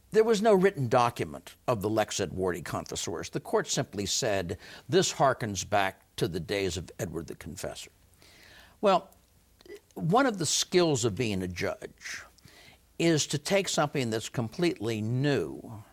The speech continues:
and, uh, and almost revolutionary and pretend that it is somehow dictated by some ancient principle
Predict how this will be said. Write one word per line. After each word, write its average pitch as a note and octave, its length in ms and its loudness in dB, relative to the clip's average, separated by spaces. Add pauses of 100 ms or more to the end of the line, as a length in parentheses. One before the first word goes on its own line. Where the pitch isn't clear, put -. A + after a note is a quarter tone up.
(580)
and, C3 340 0
uh, A#2+ 220 4
and C3+ 180 -2
almost C#3+ 380 0
revolutionary G#2+ 1160 -2 (420)
and D#3 220 0
pretend E3 560 0
that C#3 100 0
it C3 160 -2
is B2+ 140 0
somehow D#3 460 0
dictated G2 840 -4
by G2 420 0 (300)
some B2 340 0 (140)
ancient D3+ 500 -2
principle - 640 -4